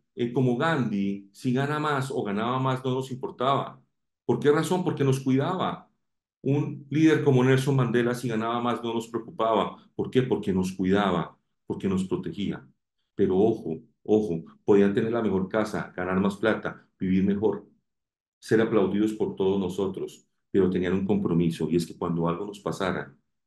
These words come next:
tenían que dejar sus comodidades para defendernos. Y ese fue el tratado que rompimos.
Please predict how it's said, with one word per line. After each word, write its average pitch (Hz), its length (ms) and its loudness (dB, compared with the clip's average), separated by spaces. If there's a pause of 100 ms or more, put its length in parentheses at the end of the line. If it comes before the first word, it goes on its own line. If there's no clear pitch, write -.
(280)
tenían 90 320 2
que 95 120 0
dejar 87 240 2
sus - 240 -4
comodidades 87 880 0 (220)
para 82 240 -2
defendernos. 73 840 -12 (540)
Y 143 180 6
ese 196 280 6
fue 175 180 6
el 165 120 4
tratado 151 480 2
que 139 100 2
rompimos. 123 1000 -2